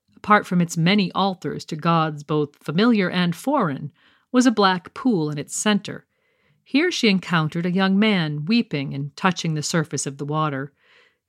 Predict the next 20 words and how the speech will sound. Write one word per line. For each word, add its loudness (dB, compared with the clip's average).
Thinking 6
he 6
must 2
be -2
thirsty, -2
she -8
found 6
an 6
empty 2
cup 0
and -2
filled 0
it -4
from 0
the 0
pool, 0
handing 4
it 0
to 2
him, -4